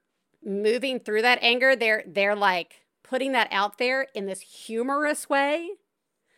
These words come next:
as opposed to burning down this entire place." <laughs>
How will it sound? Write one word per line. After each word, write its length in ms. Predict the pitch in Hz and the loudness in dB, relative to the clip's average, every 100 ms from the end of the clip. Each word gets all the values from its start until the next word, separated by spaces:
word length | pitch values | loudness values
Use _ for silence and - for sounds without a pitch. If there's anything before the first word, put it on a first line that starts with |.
| _ _ - | _ _ -6
as 160 | 254 220 | -4 -4
opposed 360 | 262 254 233 - | -2 -2 -2 -6
to 60 | 185 - | -18 -2
burning 500 | 233 240 247 226 180 - | 0 0 -2 -6 -8 -4
down 640 | 185 202 190 175 160 160 _ _ _ - | -2 -2 -4 -4 -8 -14 _ _ _ -10
this 200 | 196 196 | -8 -8
entire 760 | 180 - - - 208 196 180 | -10 -12 -14 -2 -2 0 -4
place." 580 | 175 160 - - - - | -8 -16 -16 -12 -12 -10
<laughs> 60 | - | -12